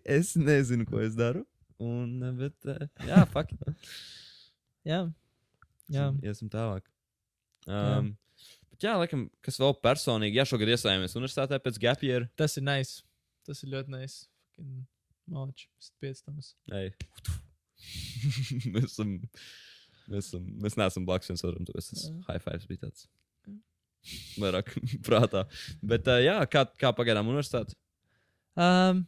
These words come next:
Speaker 2: labi. Ir forši. Um, tē-, nu, tā kā,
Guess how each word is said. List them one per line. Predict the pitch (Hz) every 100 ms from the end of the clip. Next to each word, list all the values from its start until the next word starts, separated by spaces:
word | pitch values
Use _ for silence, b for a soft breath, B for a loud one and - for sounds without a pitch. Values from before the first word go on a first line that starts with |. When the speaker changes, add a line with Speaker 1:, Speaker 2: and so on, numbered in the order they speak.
| -
Speaker 2:
labi. | 339 233 127 - _ _ _ -
Ir | 190
forši. | 190 180 - - _ _ _ _ _
Um, | 147 143 143 143 139 135 _ _ _ _ _ - _ _ _ _ _ -
tē-, | 175 170
nu, | - 170
tā | 170
kā, | 135